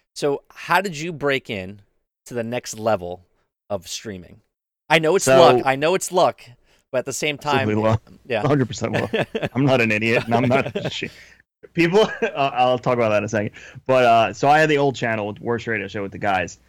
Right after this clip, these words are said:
Speaker 2: and I think we topped out at around eighteen hundred followers on that channel after not even a year. It was about ten to eleven months of streaming, which
Speaker 1: Right.
Speaker 2: is, in and of itself, I believe, is an
Speaker 1: Yeah,
Speaker 2: accomplishment.
Speaker 1: no, it's good.
Speaker 2: So we were, we were never not proud of that. We still are.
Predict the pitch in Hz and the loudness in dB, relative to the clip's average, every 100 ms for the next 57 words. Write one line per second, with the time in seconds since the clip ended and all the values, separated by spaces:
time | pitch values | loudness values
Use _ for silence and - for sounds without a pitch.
0 | _ _ - 104 104 139 143 151 117 120 | _ _ -6 -2 -2 -2 0 0 0 0
1 | 110 110 107 101 101 98 92 104 101 110 | 0 0 0 0 -2 -2 -4 -8 -6 -4
2 | 104 104 101 98 - 92 80 85 85 92 | -2 -2 -4 -6 -4 -2 0 -2 -4 -6
3 | 87 85 - 92 92 92 90 95 98 98 | -8 -10 -6 -4 -2 -4 -4 -2 -2 -4
4 | 98 101 92 92 90 95 92 95 95 98 | -2 0 0 0 -2 -2 -2 0 0 0
5 | 107 107 110 117 113 110 107 104 101 80 | 0 2 4 4 4 2 0 0 -2 -2
6 | 76 67 87 98 80 - 113 107 98 98 | -2 -4 -2 -2 -2 -2 0 2 2 2
7 | 95 95 98 98 98 - - 95 - - | 2 2 0 0 -4 -4 -4 -4 -4 -2
8 | - 143 147 - _ _ _ _ 175 226 | 0 2 0 -4 _ _ _ _ 2 4
9 | 208 160 139 147 135 139 120 117 113 110 | 4 2 0 2 2 2 0 0 -2 -2
10 | 110 110 104 - 107 117 208 156 120 131 | -4 -6 -6 -6 -6 -2 0 0 0 -2
11 | 196 - 165 131 _ _ _ _ _ _ | -4 -4 -8 -8 _ _ _ _ _ _
12 | _ - - 107 107 131 135 127 123 135 | _ -6 0 2 4 4 4 4 2 2
13 | 127 127 123 113 113 - 117 110 110 110 | 4 2 2 2 0 0 0 2 2 2
14 | - 107 - 107 104 110 120 | 0 -6 -4 0 2 0 -2